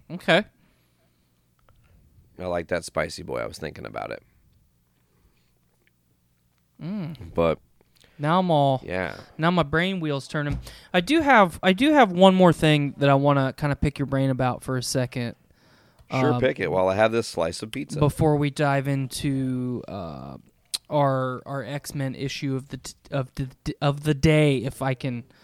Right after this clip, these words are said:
Speaker 1: articulate what I'm trying to say. I read a article this morning in reference to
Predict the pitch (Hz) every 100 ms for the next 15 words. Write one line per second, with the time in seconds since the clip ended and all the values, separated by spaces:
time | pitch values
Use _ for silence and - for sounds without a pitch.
0 | _ _ - 127 - 208 175 151 135 135
1 | 131 151 143 135 123 - 131 120 117 -
2 | - - - - - 214 285 240 196 175
3 | 180 175 151 151 143 139 139 139 139 -
4 | _ _ - _ _ _ _ _ _ -
5 | - - 180 156 156 139 135 151 135 123
6 | 127 190 - _ _ _ _ _ _ _
7 | _ - 156 147 151 165 - 165 147 -
8 | - 160 147 143 139 139 135